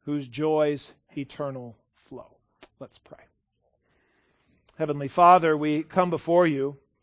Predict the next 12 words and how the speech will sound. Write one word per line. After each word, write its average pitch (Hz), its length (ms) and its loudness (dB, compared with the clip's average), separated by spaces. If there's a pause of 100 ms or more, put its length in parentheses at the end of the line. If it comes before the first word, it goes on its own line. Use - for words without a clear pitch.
(1200)
and 147 200 -6
we 220 340 4
pray 208 540 6
that 175 260 4
the 165 120 -2
law 196 920 8
would 151 180 -2
have 196 500 2
its 226 200 2
way 220 280 8
with 180 260 -2
us, - 460 -14